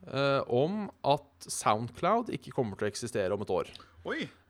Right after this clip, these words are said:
Speaker 1: Eh, rett og slett fordi de er på vei til å gå konkurs.
Speaker 2: Såpass, ja.
Speaker 1: Ehm, så hvis, eh, noen, eh, A, eh, vet hvordan,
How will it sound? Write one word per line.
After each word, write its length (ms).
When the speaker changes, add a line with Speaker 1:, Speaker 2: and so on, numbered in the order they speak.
Speaker 1:
Eh, 480
rett 180
og 60
slett 200
fordi 220
de 200
er 160
på 120
vei 160
til 180
å 20
gå 200
konkurs. 720
Speaker 2:
Såpass, 220
ja. 120
Speaker 1:
Ehm, 320
så 640
hvis, 540
eh, 360
noen, 460
eh, 1300
A, 260
eh, 240
vet 260
hvordan, 360